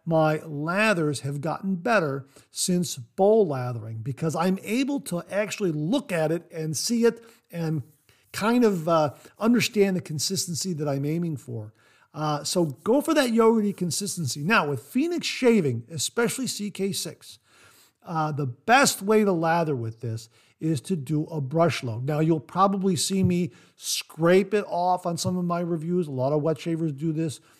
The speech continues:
You'll scrape it off with a tool, and then you'll recap the tub. You won't introduce water to it. And you get that little bit of soap, and you press it into the bottom of the lathering bowl, and then you build a lather from that little bit of soap that's in there. That's fine. You can do it that way.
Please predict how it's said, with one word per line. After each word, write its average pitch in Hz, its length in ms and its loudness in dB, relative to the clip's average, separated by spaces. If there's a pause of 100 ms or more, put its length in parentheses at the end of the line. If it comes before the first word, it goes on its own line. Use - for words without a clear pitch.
(220)
You'll 117 140 -6
scrape - 440 -2
it 175 80 -2
off 165 220 2
with 185 140 -10
a 180 40 -4
tool, 160 560 -2 (180)
and 160 140 -4
then 160 140 0
you'll 151 160 2
recap 170 560 -4
the 175 60 -14
tub. 151 420 -4
You 139 80 -8
won't 151 240 0
introduce 151 440 -6
water 143 320 -2
to 143 200 -4
it. 143 100 -8 (880)
And 147 120 0
you 147 80 2
get 170 220 0
that 170 120 0
little 160 160 4
bit 151 140 2
of 131 60 -2
soap, 160 320 0
and 147 100 -2
you 147 160 -2 (320)
press 175 260 2
it 175 80 -2
into 156 220 -4
the 151 80 -2
bottom 160 420 4
of 147 120 -4
the 143 100 -2
lathering 151 560 2
bowl, 147 400 0 (260)
and 151 100 -6
then 147 140 0
you 151 100 2
build 160 280 0
a 147 40 0
lather 143 500 2
from 147 260 -6
that 139 160 -4
little 147 180 -2
bit 135 140 -4
of 127 80 -8
soap 147 240 -6
that's - 180 -10
in 170 100 -2
there. 117 220 -6
That's 196 240 2
fine. 233 400 2
You 196 60 -2
can 208 160 -2
do 233 140 2
it 226 80 -2
that 151 200 0
way. 131 240 -2